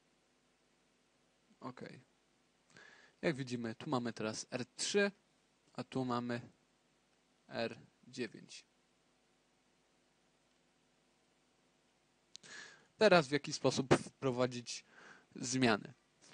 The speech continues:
Oczywiście moglibyśmy robić to ręcznie, aczkolwiek jest do tego specjalne polecenie.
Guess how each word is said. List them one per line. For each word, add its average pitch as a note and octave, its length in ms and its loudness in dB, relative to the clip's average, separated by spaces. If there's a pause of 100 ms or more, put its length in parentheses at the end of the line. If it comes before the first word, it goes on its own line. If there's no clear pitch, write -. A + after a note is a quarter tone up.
(1040)
Oczywiście G3+ 540 0
moglibyśmy D3+ 580 2
robić B2+ 260 0
to C3 120 2
ręcznie, E3 500 0 (460)
aczkolwiek C3+ 840 0
jest B2 160 2
do B2 100 -2
tego A#2+ 220 0
specjalne A#2+ 460 -2
polecenie. A#2 640 0